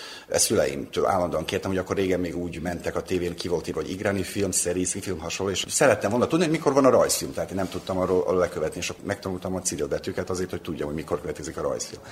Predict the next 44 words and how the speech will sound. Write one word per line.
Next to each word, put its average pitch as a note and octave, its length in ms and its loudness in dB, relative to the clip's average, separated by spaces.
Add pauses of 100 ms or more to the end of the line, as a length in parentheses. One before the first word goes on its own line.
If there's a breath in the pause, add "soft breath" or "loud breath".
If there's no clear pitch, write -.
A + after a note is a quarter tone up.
(560 loud breath)
És - 100 0
szerettem F2+ 500 4
mindig F2+ 180 0
a F2 60 2
nyelveket, F2 520 -2
meg F#2+ 140 -2
nagyon F#2+ 240 0
könnyen D#2+ 340 -4
ragadnak D2 400 -2
is - 140 -2
rám D2 160 -8
a C#2+ 40 -8
nyelvek. D2 440 -6 (540 loud breath)
És F2+ 140 0
érdekes, G2 480 0
hogy F#2+ 260 2
utána F2 460 -2
már E2 240 -4
ugye E2 240 -4
én - 180 -6
magam D2+ 260 -4
kértem D#2+ 300 -4
azt, D#2+ 180 -6
hogy D2 80 -10
szerb D2+ 460 -2
nyelven C#2 500 -4
tanuljak D2 360 -6
tovább, F2+ 200 -4
azért, F2+ 200 -4
mert F#2 160 -4
ugye F2+ 200 -2
én G2 180 -2
itt - 220 -8
szerettem D#2 440 -4
volna D#2 140 -4
maradni C#2+ 220 -2
Szerbiában. F2+ 480 -2
Én F2 80 -6
nagyon A#2+ 220 -2
nyitott G#2 280 -2
voltam D2+ 240 -4
egyébként D#2 360 -8
a D2+ 140 0
szerb D#2 460 -4